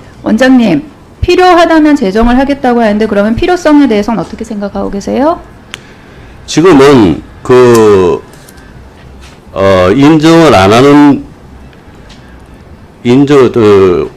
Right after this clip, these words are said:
Speaker 2: 그러니까 인정을 받지 않은 탕전실을 이용하는 사람들이 이제, 어, 그게 좀 문제가 있다고 얘기하니까 전-, 제-, 그거에 따라서 다시 한번 기준을 검토할 필요는 있겠지만 전체적으로 이,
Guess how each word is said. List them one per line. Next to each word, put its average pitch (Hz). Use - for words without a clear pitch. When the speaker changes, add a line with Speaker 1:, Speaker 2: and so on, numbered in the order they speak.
Speaker 2:
그러니까 113
인정을 135
받지 135
않은 127
탕전실을 165
이용하는 131
사람들이 143
이제, 123
어, 101
그게 120
좀 107
문제가 123
있다고 120
얘기하니까 104
전-, 123
제-, 139
그거에 156
따라서 143
다시 131
한번 135
기준을 123
검토할 131
필요는 151
있겠지만 107
전체적으로 160
이, 127